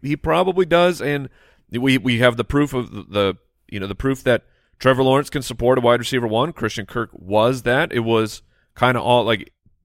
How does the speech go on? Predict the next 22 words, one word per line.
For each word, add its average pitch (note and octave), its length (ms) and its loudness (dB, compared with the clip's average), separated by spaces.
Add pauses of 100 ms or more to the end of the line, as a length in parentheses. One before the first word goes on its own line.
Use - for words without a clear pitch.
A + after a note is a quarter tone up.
(140)
it - 120 -12
felt, D#3 280 2
it B2+ 60 -4
was C3+ 280 0
stronger D#3 400 -2
in C#3 60 -2
the A#2+ 60 -4
first D3 300 -2
half D#3+ 160 -2
for F#3+ 100 -8
Kirk, G#3+ 320 -4 (400)
and A#2 160 -2
then B2 100 2
some C3 160 -4
more B2 120 2
players A#2+ 280 0
started A2 280 -4
to G#2 40 -8
get, - 280 -8
to A2 120 -6
get A2 180 -4
involved. G#2+ 440 0